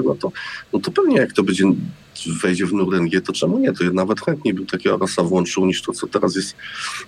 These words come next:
na wirtualnej partycji. Tylko że na razie, no, to jest takie szukanie na siłę trochę, nie? Zresztą my czasem dajemy takie treści, przecież, y,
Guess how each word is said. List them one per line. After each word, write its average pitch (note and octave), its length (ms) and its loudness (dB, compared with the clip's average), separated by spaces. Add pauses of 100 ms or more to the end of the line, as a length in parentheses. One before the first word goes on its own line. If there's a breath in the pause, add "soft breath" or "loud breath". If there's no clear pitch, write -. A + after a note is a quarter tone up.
(100)
na F2+ 240 4
wirtualnej F#2 540 2
partycji. F2 520 -2
Tylko - 320 -2
że E3 120 2
na D3+ 120 4
razie, C3 280 2
no, C#3 120 2
to D3 120 -4
jest C3+ 120 -2
takie - 200 0
szukanie A#2+ 400 2
na D3+ 100 2
siłę C#3+ 300 2
trochę, G2 340 0
nie? G2 160 4 (680 loud breath)
Zresztą - 200 0
my A#3 80 2
czasem G#3 280 2
dajemy C4 280 4
takie D3 220 2
treści, - 360 0
przecież, - 360 0
y, A2+ 480 4